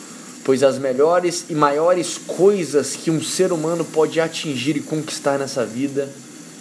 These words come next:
certamente virão com o tempo. Curtam, compartilhem esse conhecimento importante.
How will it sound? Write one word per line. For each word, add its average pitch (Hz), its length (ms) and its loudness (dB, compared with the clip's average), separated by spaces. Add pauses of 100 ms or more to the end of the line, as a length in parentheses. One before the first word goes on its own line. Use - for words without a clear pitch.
(480)
certamente 147 1080 0 (540)
virão 123 420 4
com 156 260 -4
o 156 40 0
tempo. - 460 -10 (1800)
Curtam, 151 340 2
compartilhem 147 680 0
esse - 160 -2
conhecimento 135 580 -4
importante. 165 840 -4